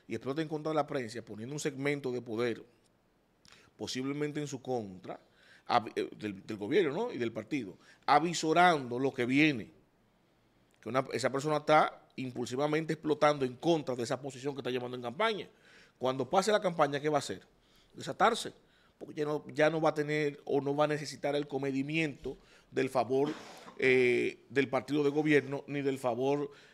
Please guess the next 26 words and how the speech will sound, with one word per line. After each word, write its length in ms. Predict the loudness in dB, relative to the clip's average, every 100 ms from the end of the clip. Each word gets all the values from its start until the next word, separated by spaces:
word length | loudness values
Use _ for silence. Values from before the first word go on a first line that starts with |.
| _
de 120 | 0 0
la 60 |
ciudadanía 460 | 2 2 2 0 0
para 200 | -2 -2
que 100 | 0
le 80 | 2
voten 460 | 2 0 -6 -8 _ _ -6
de 100 | -4
los 100 | -2
P 60 |
R 120 | -4
M 140 | -4 -8
istas. 260 | -10 -14 -8
Después 260 | -4 -4
que 100 | -2
él 40 | 0
pase 220 | 0 0
el 100 | 2
tra-, 180 | 4 4
este 180 | 2 2
tramo, 360 | 0 0 -6 -18 _ _ _
diecinueve 440 | -6 -4 -2 0 2
veinte, 320 | 2 0 -4
gane 240 | 0 2
o 80 | 2
pierda, 360 | 6 4 4